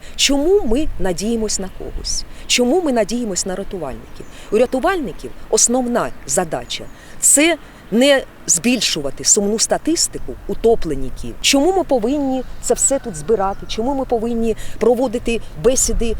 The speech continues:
стосовно прання цих паласів? Ну це ж недопустимо і неприпустимо. В кого ми превращаємося?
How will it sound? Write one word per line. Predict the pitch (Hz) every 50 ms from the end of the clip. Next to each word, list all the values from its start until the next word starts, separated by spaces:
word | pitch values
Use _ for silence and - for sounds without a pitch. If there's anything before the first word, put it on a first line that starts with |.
| - -
стосовно | - - - 277 - - - 240 254 254 233 226 220 220 208 - - - -
прання | - 220 233 247 240 233 233 240 240 233
цих | 220 226 233 -
паласів? | - - 220 202 170 180 196 - - - - - - - - - - - - - - - - - - - - - - - -
Ну | 202 233
це | 233 - 302 262
ж | - 254
недопустимо | 247 - 269 - - - - - 285 269 254 240
і | 240 240
неприпустимо. | 247 233 247 - - 233 - - - 240 214 - - - - - - - -
В |
кого | - 294 262 247 220
ми | 208 -
превращаємося? | - 254 233 - 233 226 - - 202 170 127 113 - - - - -